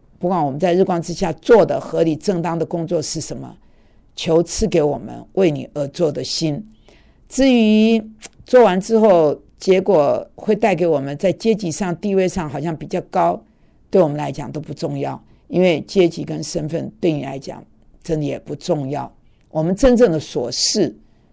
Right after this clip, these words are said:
对你来说是最重要，而我们真正的所事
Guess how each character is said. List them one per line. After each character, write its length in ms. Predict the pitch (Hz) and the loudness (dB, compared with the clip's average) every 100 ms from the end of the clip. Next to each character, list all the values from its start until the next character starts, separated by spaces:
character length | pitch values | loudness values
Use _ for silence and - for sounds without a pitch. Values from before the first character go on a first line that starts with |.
| _ _ _ _ _ - | _ _ _ _ _ 4
对 200 | 190 139 | 4 4
你 180 | 147 | -2
来 200 | 143 143 | -8 -8
说 280 | 135 156 143 139 | -6 -4 -4 -6
是 180 | - | -10
最 220 | 156 160 143 | -8 -6 -6
重 200 | 143 143 | -6 -8
要， 100 | 123 - _ _ - | -10 -14 _ _ 2
而 120 | 247 | 4
我 60 | |
们 120 | 262 240 | 4 4
真 200 | 269 247 | 4 4
正 120 | 240 | 2
的 60 | |
所 280 | 170 165 135 | 0 -2 -4
事 380 | - - 175 | -4 -2 -2